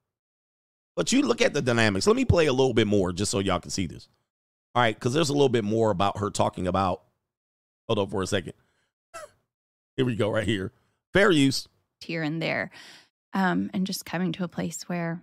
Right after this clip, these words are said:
Speaker 2: I don't know, this is how we live. We live in
Speaker 1: There you go. She's just doing the towel. Let, let me play this again. Let me, let me show you what she's talking about.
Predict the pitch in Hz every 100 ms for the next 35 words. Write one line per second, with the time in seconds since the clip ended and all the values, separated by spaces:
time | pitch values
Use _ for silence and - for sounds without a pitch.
0 | - - 214 - - 220 226 202 160 151
1 | 165 147 160 170 _ _ - 170 175 175
2 | 165 - _ - 170 226 214 208 175 269
3 | 294 240 202 185 156 139 151 135 107 90
4 | _ 160 220 214 247 254 202 190 165 135
5 | 123 110 151 196 - 180 185 165 151 135
6 | 123 110 120 104 87 64